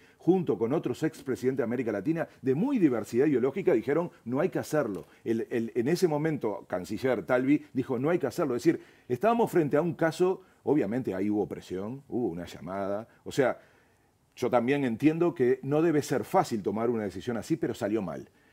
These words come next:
No nos van a pasar una factura porque, como tú decís, no existimos. Pero, pero, China mira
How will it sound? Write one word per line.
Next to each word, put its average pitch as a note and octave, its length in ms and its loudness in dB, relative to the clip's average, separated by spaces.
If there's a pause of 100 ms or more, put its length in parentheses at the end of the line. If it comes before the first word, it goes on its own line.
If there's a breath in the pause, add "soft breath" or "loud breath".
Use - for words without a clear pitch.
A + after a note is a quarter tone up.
(300 soft breath)
No D3 160 0
nos A3 160 0
van E3 160 2
a B2 80 0
pasar - 260 -2
una A#2+ 140 -2
factura B2 480 0
porque, G2+ 280 -4
como E2 280 -8
tú C#3+ 160 2
decís, B2+ 360 0
no A2 200 -6
existimos. A2+ 720 -6 (400 soft breath)
Pero, F3 600 10 (260)
pero, C#3 540 2
China G2+ 300 -2
mira C#3 420 0